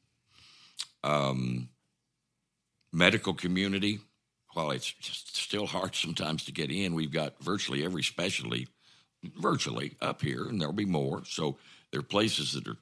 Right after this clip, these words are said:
begging for a doctor, let alone a hospital, and we've got several of them, several choices. Aesthetics, they're there.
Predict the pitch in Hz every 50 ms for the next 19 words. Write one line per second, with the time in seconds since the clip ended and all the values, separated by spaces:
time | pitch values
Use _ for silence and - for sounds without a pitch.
0 | _ - 78 82 101 110 95 90 76 - 71 65 62 60 - 95 117 127 123 -
1 | - 58 55 62 76 76 71 82 101 117 95 69 71 90 101 107 - - - 53
2 | 50 - 69 90 - 62 76 95 196 - 76 65 - - 95 107 120 123 95 62
3 | 53 50 - - - - - 80 82 82 80 64 - - - 87 98 101 - -
4 | 95 - - - _ _ _ _ _ - - - - - - - - - _ -
5 | - - - - - - - 143 127 104 69 - - - - - - - - _
6 | _ _ _ _ _ _ _ - - _ _ - - - 143 98 60 - - -
7 | -